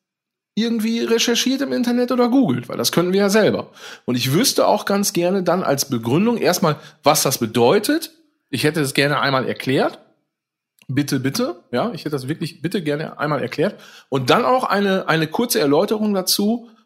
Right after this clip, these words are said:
warum, äh, die Person das denn weiß und das wusste, ohne es zu googeln.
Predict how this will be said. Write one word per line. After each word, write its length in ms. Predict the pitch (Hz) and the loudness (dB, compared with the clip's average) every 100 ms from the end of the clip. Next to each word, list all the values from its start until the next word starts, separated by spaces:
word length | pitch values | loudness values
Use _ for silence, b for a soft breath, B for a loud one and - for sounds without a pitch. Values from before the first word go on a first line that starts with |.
| B - | B -6
warum, 680 | 127 139 127 151 202 254 262 - _ _ | 0 0 2 2 4 0 -4 -16 _ _
äh, 400 | 156 175 175 156 | 2 2 2 0
die 200 | 143 180 | 0 -2
Person 520 | 180 180 156 170 175 | 0 0 0 0 2
das 260 | 156 156 - | 0 0 0
denn 260 | 156 147 156 | 0 2 2
weiß 560 | 269 113 - - - - | 2 2 0 0 -2 -2
und 300 | 143 127 - _ _ _ | 0 -2 -8 _ _ _
das 360 | 151 147 147 131 | -6 -2 0 0
wusste, 420 | 175 262 - 185 | 0 0 0 0
ohne 240 | 190 226 220 | 2 2 2
es 220 | 190 - | 0 -2
zu 120 | - | -2
googeln. 340 | 165 190 113 | -2 -2 -4